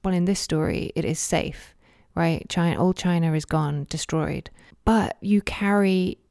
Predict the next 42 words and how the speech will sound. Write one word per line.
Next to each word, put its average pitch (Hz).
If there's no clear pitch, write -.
it 190
with 190
you 170
in 165
your 165
skin 185
and 165
your 170
face. 175
And 175
that's -
what 196
everybody 180
in 170
the 175
new 180
country 170
sees 175
in 202
you. -
And 165
in 175
this 208
story, 175
what 175
they 175
see 175
is 160
pain 170
and 160
disease. 160
And, 151
"Oh 147
my 160
God, 156
what 165
have 175
they, 160
what 190
has 190
this 185
person 160